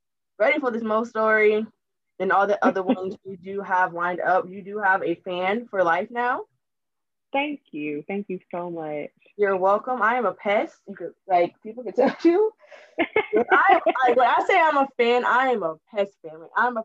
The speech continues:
Speaker 1: fan that, like, will have, like, re-, like, read scenes and, like, then, like, tag you on whatever I find. Like, I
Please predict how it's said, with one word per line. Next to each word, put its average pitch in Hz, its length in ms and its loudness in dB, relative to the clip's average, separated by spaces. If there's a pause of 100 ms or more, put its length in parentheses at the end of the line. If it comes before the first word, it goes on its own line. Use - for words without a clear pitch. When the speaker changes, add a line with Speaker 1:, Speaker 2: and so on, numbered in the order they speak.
(120)
Speaker 1:
fan 196 280 -16
that, 175 140 -12 (180)
like, 165 300 -2 (380)
will 180 140 0
have, 180 380 4
like, 165 300 0 (260)
re-, 170 240 -16
like, 156 240 -6
read 208 340 -12
scenes 190 480 -10
and, 170 160 -16
like, 165 280 -6
then, 196 240 -8
like, 165 200 -8 (100)
tag 208 360 0
you 185 340 -16
on 175 60 -20
whatever 185 360 -8
I 185 180 -8
find. 196 320 -10
Like, 170 140 -20
I 180 80 -4